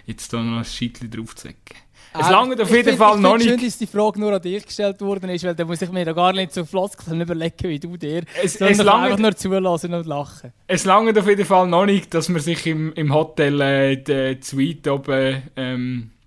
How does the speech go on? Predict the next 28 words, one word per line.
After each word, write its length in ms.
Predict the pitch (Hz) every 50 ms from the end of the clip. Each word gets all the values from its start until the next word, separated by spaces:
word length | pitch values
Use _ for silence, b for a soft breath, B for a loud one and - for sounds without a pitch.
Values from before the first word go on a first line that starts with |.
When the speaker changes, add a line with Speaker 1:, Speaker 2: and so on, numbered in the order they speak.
| _ - - 127 123
Speaker 1:
äh, 220 | 123 123 120 117
ganz 340 | - 127 120 127 131 127 -
oben 220 | 127 135 135 131
kann 180 | - 135 131 123
leisten. 540 | 120 113 110 120 131 123 - - - 120 - B B B B B B B B B B
Darum 560 | - 113 117 120 123 123 120 117 113 104 98 - _ _ _ _ _ _ _ _ - -
Speaker 2:
Also 220 | 143 147 - 175
Speaker 1:
bis 80 | 139 127
Speaker 2:
bei 60 | 156
mir 60 | 180 214
Speaker 1:
jetzt 160 | 233 160 156
Speaker 2:
schon, 340 | 202 202 208 226 220 208 190
aber 320 | 160 170 170 165 170 165
Speaker 1:
<laughs> 1300 | 156 - - - 202 - - - 381 - - 440 403 349 - - 311 302 - - - - - - 190 -
wir 100 | 233 196
sind 220 | 185 240 254 -
jetzt 180 | 240 208 196 -
erst 200 | 233 233 240 -
für 120 | - 226 202
ein 140 | 185 196 - - B B B B B 147 - -
kühles 360 | - 208 208 196 190 - -
Mate-Getränk, 1120 | 185 175 175 180 208 220 - 208 180 170 185 180 - 175 170 165 170 175 165 - - 196 185
ähm, 400 | - 160 151 156 156 156 156 156 B B B B B _
gelangt. 580 | - 147 151 156 165 165 165 160 - - - b b b b b b b b b b b b _
Aber, 320 | - 147 147 - 143 147
äh, 260 | 143 139 143 143 139 135
wer 160 | 139 147 147
weiß, 500 | 165 196 226 233 156 - - - -